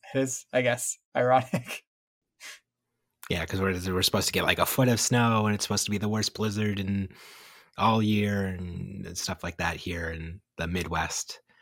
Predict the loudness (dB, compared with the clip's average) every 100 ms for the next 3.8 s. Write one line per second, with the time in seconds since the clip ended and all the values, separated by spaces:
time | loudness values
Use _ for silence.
0 | _ _ -10 -6 -4 -4 -4 -4 -4 -4
1 | -6 -6 -6 -2 2 4 4 2 2 2
2 | 2 0 0 0 0 2 2 0 -4 -4
3 | 0 0 0 -4 -4 -8 -10